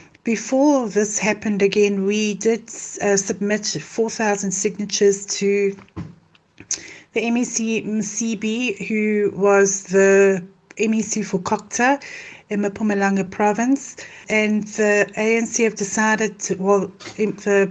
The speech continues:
provincial legislature have decided not to put the municipality under, um, administration.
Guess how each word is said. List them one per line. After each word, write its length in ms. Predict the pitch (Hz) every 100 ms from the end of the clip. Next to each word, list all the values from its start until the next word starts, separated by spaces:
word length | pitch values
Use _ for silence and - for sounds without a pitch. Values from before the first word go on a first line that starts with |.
| 196
provincial 500 | - 202 226 - 226
legislature 640 | 202 196 196 - 208 202 208
have 160 | 208
decided 440 | 202 190 208 208 196
not 200 | 208 208
to 100 | -
put 200 | 226 180
the 80 |
municipality 760 | 196 190 185 190 196 196 196 196
under, 280 | 190 190 185 180 175
um, 260 | 185 190 190
administration. 1040 | 190 185 180 180 - 208 220 - 262